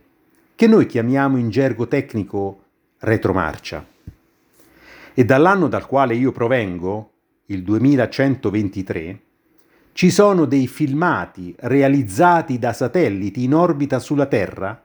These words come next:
che dimostrano che il pianeta è uno sferoide oblato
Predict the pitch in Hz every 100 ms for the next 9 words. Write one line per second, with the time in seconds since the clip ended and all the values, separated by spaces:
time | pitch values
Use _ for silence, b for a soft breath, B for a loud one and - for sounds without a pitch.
0 | b b b b - 156 196 220 214 190
1 | 180 170 160 156 151 147 165 175 92 85
2 | 113 120 - - 123 131 123 117 113 -
3 | - 117 117 127 131 123 113 117 104 113
4 | 107 78 - 78